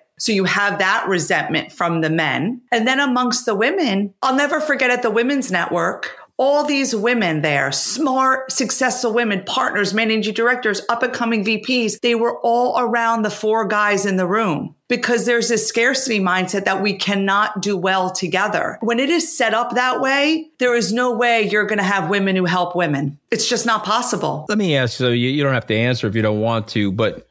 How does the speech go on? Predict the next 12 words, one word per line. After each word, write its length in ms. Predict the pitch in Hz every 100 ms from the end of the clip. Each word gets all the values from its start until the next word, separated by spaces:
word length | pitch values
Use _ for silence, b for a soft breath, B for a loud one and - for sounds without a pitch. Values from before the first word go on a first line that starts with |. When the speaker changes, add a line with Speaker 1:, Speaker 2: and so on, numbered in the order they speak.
| -
Speaker 2:
you, 180 | 151 160
you've 200 | 185 175
revealed 420 | 180 165 311 240
a 40 | 120
lot 320 | 113 123 127
of 60 |
stuff. 320 | 120 - 113 101
You're 160 | 117
a 60 | 107
very 580 | 107 - 156 180 170 -
honest 460 | 123 120 113 104
writer. 520 | 104 104 104 101 71